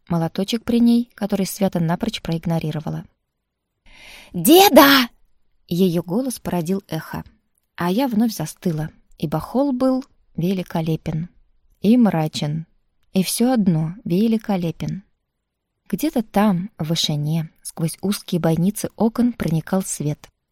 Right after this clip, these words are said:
чтобы рассыпаться разноцветной пылью да по белому мрамору. И все-то в потоке его казалось зыбким,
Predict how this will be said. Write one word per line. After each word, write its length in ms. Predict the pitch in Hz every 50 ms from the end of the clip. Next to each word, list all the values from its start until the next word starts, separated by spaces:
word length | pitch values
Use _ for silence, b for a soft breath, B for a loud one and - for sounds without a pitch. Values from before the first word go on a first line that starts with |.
| _ _
чтобы 320 | - - - - 180 175 196
рассыпаться 760 | 190 185 - - - - 262 - 269 240 - - - 226 -
разноцветной 680 | - - 180 175 - 196 196 - - 233 240 - 254 233
пылью 520 | - - 190 190 196 190 180 185 180 180 _ _ -
да 120 | - 175 170
по 120 | - 160
белому 400 | 160 165 170 185 185 175 170 160
мрамору. 520 | 156 156 - 151 156 156 156 143 139 - - _ _ _ _ _ _ _ _ _ _ _ _ _ -
И 60 | 165
все-то 400 | - - - - 214 262 - 254
в 100 | 233 -
потоке 460 | - 202 196 - - 202 196 - 202
его 320 | 175 - - 143 170 170 170
казалось 560 | - 165 151 - 151 151 156 147 - - -
зыбким, 500 | - 160 - - - - 151 156 156